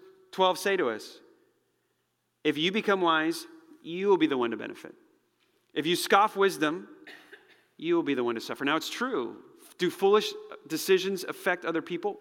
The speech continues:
Yes. Do wise decisions affect other people? Yes. But the primary beneficiary and the primary victim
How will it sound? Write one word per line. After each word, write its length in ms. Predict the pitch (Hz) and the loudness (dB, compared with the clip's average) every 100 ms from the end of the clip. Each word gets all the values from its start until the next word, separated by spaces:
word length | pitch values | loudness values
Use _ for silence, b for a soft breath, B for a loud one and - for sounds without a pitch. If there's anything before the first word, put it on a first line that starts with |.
| - | -6
Yes. 420 | 139 - - - _ b b b | -6 -6 -16 -18 _ b b b
Do 80 | 175 | 2
wise 360 | 156 185 196 | 6 6 4
decisions 500 | 190 - 196 180 185 | -4 -2 0 0 -2
affect 260 | 180 185 175 | -2 -2 -2
other 120 | 170 | -6
people? 400 | 170 175 185 170 - | -4 -4 -4 -6 -6
Yes. 540 | 170 127 - - - b b b b _ _ _ _ _ _ _ _ _ _ _ _ _ - | -4 -4 -6 -12 -14 b b b b _ _ _ _ _ _ _ _ _ _ _ _ _ -10
But 100 | 151 | -8
the 80 | |
primary 760 | - 180 180 202 202 208 208 196 - _ - | -4 2 2 4 2 0 -2 -6 -18 _ -10
beneficiary 840 | 135 123 202 - 190 175 170 165 - | -8 -4 -4 -2 -2 0 -2 -4 -10
and 120 | 117 | -18
the 60 | - | -10
primary 520 | - 175 175 165 160 - | -2 0 2 0 -2 -8
victim 600 | 120 165 160 120 117 | -6 -4 -4 -4 -6